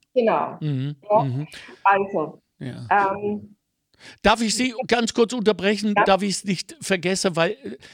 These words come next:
Speaker 1: Ja.
Speaker 2: wir m-, müssen uns auch bedanken bei unseren, äh, Hörerinnen und Hörern, dass sie sich auch auf Facebook immer wieder melden. Und da möchte ich doch ein paar vorlesen und Sie
Speaker 1: Ja.
Speaker 2: dann danach fragen, was bei Ihnen hängen geblieben ist. Okay, Frau Hülsbeck?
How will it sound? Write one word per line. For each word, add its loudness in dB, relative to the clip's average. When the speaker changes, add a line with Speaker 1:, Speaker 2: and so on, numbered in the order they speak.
Speaker 1:
Ja. 2
Speaker 2:
wir 2
m-, -6
müssen -2
uns -2
auch -6
bedanken -2
bei 0
unseren, -2
äh, -8
Hörerinnen 2
und -2
Hörern, 2
dass 0
sie 0
sich 0
auch -4
auf 0
Facebook -4
immer 0
wieder 0
melden. 0
Und -2
da 2
möchte -2
ich -4
doch 0
ein -4
paar -2
vorlesen -2
und 2
Sie -2
Speaker 1:
Ja. -2
Speaker 2:
dann 0
danach -2
fragen, -4
was -2
bei 0
Ihnen -2
hängen 0
geblieben -4
ist. -8
Okay, 2
Frau 0
Hülsbeck? -2